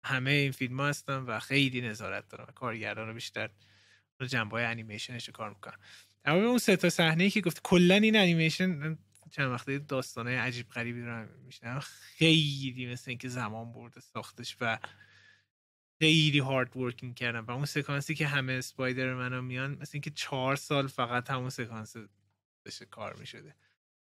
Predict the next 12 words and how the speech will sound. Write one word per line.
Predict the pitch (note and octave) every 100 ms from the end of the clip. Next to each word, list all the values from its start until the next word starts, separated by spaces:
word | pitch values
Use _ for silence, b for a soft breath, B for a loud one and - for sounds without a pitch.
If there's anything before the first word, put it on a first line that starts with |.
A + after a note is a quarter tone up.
| _
خیلی، | B2+ A#2 G#2+ - _ _ _ _ _ _ _ _ _
اه، | C#3+ C3+ B2 G#2+ _ _ _ _ _ _ _ _ _ A2+
خفنی | - A2+
هستم، | A2 G2
چون | _ G#2+
من | A2+ -
ندیدم، | G#2 - -
فقط | - G#2 _ -
شنیدم | B2+ A#2+ B2+ D#3
در | F3 E3
موردش. | C#3 C#3 D#3 F3 B B F#3 F3+ C3+
ام، | C3+ C#3 C#3 C3+